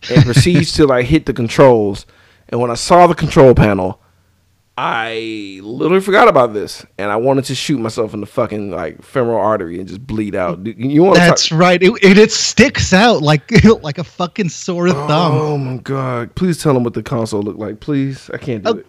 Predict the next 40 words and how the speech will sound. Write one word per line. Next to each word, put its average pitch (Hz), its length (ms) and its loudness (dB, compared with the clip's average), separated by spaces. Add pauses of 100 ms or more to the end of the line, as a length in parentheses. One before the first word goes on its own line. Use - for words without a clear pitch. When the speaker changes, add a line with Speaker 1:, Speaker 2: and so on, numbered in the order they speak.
(120)
Speaker 2:
Okay, 202 160 2
so 185 300 0
on 180 260 0 (140)
M 202 240 2
Bison's 185 600 2
little 156 200 4
floaty 170 480 4
platform 143 500 0
thing, 123 420 0
it 165 140 4
is 180 80 4
controlled 147 560 4
by, 127 240 4
um, 117 460 2 (100)
not 165 240 2
one 175 360 4
but - 280 -2
two 208 260 4
sets 165 520 0
of 113 160 0
Street 156 340 0
Fighter 143 380 2
arcade 147 560 4
sticks. - 600 -4
Speaker 1:
<laughs> 208 40 -14 (1400)
Speaker 2:
There's, 190 320 2
there 196 480 4
are 170 180 4
sticks - 440 0
for 160 160 -4
two 247 260 2
people 208 400 2
there 110 360 2
for 139 180 0
some 139 280 4
reason. 123 260 6
Speaker 1:
It's 160 100 4
the 196 180 6
actual, 175 680 4
like, 135 580 0